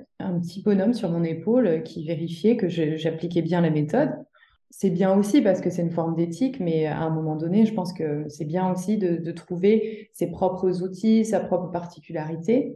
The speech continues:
d'être accompagnée aussi pour le faire. Et c'est vrai que petit à petit, je me suis autorisée à m-, amener d'autres façons d'accompagner, euh, et d'être plus intuitive, d'être plus, euh, par exemple, euh, dans des,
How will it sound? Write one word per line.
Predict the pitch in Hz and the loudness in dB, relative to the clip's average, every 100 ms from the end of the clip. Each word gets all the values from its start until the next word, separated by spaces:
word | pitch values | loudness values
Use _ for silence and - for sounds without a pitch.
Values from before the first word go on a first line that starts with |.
| - | -14
d'être | 151 147 151 - | -12 -8 -6 -4
accompagnée | 165 160 165 165 214 | -4 -2 -2 0 2
aussi | 196 - | 0 -6
pour | - | -8
le | 156 | -6
faire. | 147 208 269 - - - - 190 | -4 -2 -4 -6 -18 -20 -20 -2
Et | 180 220 | 4 6
c'est | 214 196 | 6 2
vrai | 170 | 0
que | 214 | 2
petit | 202 175 175 - | 2 0 -2 -2
à | 160 | -2
petit, | - 233 240 | -2 -2 0
je | 196 | 0
me | |
suis | 170 185 | -2 -2
autorisée | 180 196 190 180 175 165 185 220 - | -2 -2 -2 -2 -2 0 2 2 2
à | 170 | -2
m-, | 160 160 160 160 - | -4 -4 -6 -8 -6
amener | 170 160 175 | -4 -2 -4
d'autres | 165 190 220 - | -2 -2 -2 -2
façons | 190 175 170 - 202 254 _ _ - | -4 -4 -6 -6 -8 -8 _ _ -8
d'accompagner, | 185 175 175 170 170 156 160 220 - - 139 _ _ _ - | -4 -4 -2 -4 -2 -2 -2 -2 -4 -10 -20 _ _ _ -8
euh, | 185 170 170 165 170 175 175 - - | -4 -4 -4 -6 -6 -6 -8 -12 -6
et | 180 | -2
d'être | 170 170 - | 0 -2 -4
plus | - 214 | -2 0
intuitive, | 202 190 208 202 - 175 185 175 | 0 -2 -6 -6 -4 -2 0 0
d'être | 160 - | -2 -4
plus, | - 190 185 175 | -6 -6 -4 -2
euh, | 156 156 156 - _ _ | -2 -2 -8 -16 _ _
par | 170 | -8
exemple, | 156 147 170 170 | -6 -4 -2 -2
euh, | 151 151 147 151 | 0 0 0 -2
dans | 147 151 | -4 -2
des, | 151 147 147 147 147 | -2 -2 -2 -2 -4